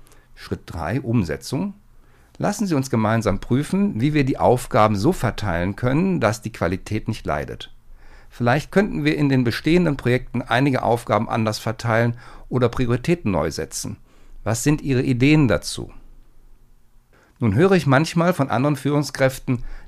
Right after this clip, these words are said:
„Das dauert doch viel zu lange. In der Zeit könnte ich schon drei andere Themen abarbeiten.“ Ja, das stimmt ein wenig. Dieser Dreischritt braucht zunächst etwas mehr Zeit als ein direktives: „Das muss jetzt so gemacht werden.“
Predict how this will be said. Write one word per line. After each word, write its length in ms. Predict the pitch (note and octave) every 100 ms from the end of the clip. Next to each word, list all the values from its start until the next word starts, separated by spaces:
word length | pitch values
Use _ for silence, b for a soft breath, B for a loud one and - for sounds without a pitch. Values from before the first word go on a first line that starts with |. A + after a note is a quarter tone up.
| B
„Das 400 | A#2 A#2 - -
dauert 400 | D#2+ G2 A2 G#2+
doch 120 | G2+
viel 260 | - G#2 G2+
zu 160 | -
lange. 380 | F#2+ D#2 E2 D#2+
In 280 | - B2+ D3
der 160 | C#3+ C#3+
Zeit 420 | - B2 C3 -
könnte 260 | C3+ C#3
ich 120 | C#3+ -
schon 240 | C3+ B2
drei 300 | A2 A#2+ -
andere 380 | A#2+ D#3 D#3 A#2
Themen 320 | - G2+ F2+
abarbeiten.“ 720 | D2+ - - - - - - - - - b b b b b b b -
Ja, 140 | E2+
das 120 | A#2+
stimmt 260 | - D#3+ F#3+
ein 160 | D3+
wenig. 360 | C#3+ E3 F#3+ -
Dieser 280 | A#2+ G#2+ G2+
Dreischritt 640 | - F#2+ C#3+ - C#3+ -
braucht 400 | - G2 B2+ -
zunächst 680 | - G2+ F#2+ A2+ C#3 - -
etwas 540 | A2+ - F#2 F#2 -
mehr 260 | G2 A2+ C#3
Zeit 500 | - A2 A#2 C3+ -
als 180 | G#2 G2+
ein 160 | G#2+
direktives: 840 | G#2+ B2 A2+ - A#2 C#3 C3+ C#3 - B B B B
„Das 220 | G2+ G#2+
muss 220 | C#3 E3
jetzt 200 | C#3 C3
so 100 | B2+
gemacht 460 | A2 A2 C3+ - E2+
werden.“ 360 | D#2 C#2 A#1+